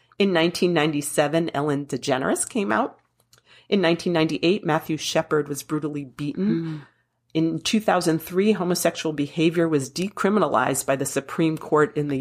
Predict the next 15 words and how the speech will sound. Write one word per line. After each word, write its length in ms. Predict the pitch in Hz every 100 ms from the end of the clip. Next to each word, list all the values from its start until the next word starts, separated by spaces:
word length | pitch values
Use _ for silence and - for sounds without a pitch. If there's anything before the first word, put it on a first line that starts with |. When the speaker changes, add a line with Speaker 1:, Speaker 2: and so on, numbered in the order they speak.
| 135
Speaker 1:
U 80 | 131
S. 400 | 131 139 - - _ - - _ _ _ _ -
In 140 | 165
two 140 | 160 214
thousand 280 | 190 180
four, 320 | 160 - 190 160
Massachusetts 720 | 151 - 151 - 202 190 -
recognized 600 | 127 - 143 135 139 131
same-sex 600 | - 143 143 - 139 -
marriage. 480 | 139 135 143 220 214
That 160 | 135 -
seems 200 | 147 143
like 180 | 135
yesterday. 520 | - - - - - 185
Speaker 2:
Yeah. 280 | 180 175